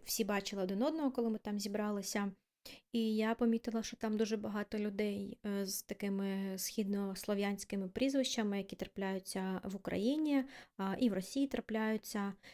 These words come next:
І тоді я вирішила порахувати, скільки ж цих прізвищ тут зібралося, і виявляється, що ми там потрошку вже йшли, а, з, скажімо, з ефіру, е, тому що ми переходили в приватну кімнату, і в нас там питали,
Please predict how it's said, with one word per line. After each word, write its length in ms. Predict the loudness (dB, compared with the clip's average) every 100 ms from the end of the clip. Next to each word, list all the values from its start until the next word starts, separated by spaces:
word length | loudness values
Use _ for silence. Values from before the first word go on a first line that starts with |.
| -16 -4
І 80 | 0
тоді 200 | 2 6
я 120 | 6
вирішила 500 | 4 2 2 2 0
порахувати, 680 | 0 -2 -2 0 2 2 -2
скільки 320 | -2 -2 -2
ж 100 | -2
цих 220 | -2 -2
прізвищ 440 | 0 2 2 0 -2
тут 160 | -4
зібралося, 760 | -2 0 0 2 0 0 -2 -2
і 100 | 0
виявляється, 840 | 0 0 0 0 0 -2 -4 -6
що 640 | -4 -2 -2 0 0 0 -4 -8 _ -14 -12 4
ми 100 | 6
там 160 | 6 2
потрошку 840 | 4 2 2 0 -2 0 0 0
вже 240 | 0 0
йшли, 440 | 0 -2 -2 -2 -6 -6
а, 260 | -2 0 -2
з, 380 | -2 -2 -2 -2 -4 -6
скажімо, 520 | -8 -4 -2 0 0
з 140 | 0 -2
ефіру, 500 | -2 0 2 2 -2 -8 -16 -18 -6
е, 120 | -6
тому 240 | -2 0 0
що 160 | 2
ми 140 | 0 0
переходили 560 | 0 -2 0 0 0
в 60 | 0
приватну 540 | 0 2 0 0 -2
кімнату, 640 | -2 2 2 2 0 -2 0
і 120 | 0 2
в 40 |
нас 180 | 2 0
там 200 | -2 -2
питали, 600 | -4 -2 2 2 2